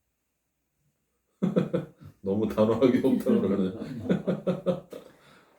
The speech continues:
어. 그러니까 지금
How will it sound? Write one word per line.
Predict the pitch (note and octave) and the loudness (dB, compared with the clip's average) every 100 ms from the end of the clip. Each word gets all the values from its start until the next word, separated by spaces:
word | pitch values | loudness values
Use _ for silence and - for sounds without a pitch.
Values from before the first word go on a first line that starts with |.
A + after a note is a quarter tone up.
| _ | _
어. | F#2 F2 - _ _ _ _ _ _ _ _ _ _ - _ | -14 -14 -16 _ _ _ _ _ _ _ _ _ _ -20 _
그러니까 | F3 F#3+ G3 | 2 6 6
지금 | - F#3+ F#3 - | 6 4 4 0